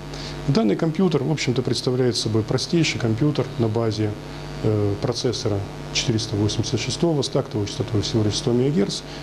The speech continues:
но который выполняет очень важную функцию. Если бы не он, все пакеты, которые должны были пересылаться между различными учебными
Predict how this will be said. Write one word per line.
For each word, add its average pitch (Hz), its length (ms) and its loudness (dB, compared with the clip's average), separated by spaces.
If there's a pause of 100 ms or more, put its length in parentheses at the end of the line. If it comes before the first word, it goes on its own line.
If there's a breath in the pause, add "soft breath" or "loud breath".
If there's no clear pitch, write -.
(120)
но 170 60 2
который 208 220 2
выполняет 175 440 2
очень 156 240 2
важную 135 360 2
функцию. 107 440 0
Если 156 160 2
бы 135 120 2
не 147 100 6
он, 196 200 2 (380)
все - 200 2
пакеты, 151 480 0 (440)
которые 117 300 2
должны 117 260 2
были 107 160 2
пересылаться 107 640 0
между 107 280 2
различными 107 480 0
учебными 98 420 0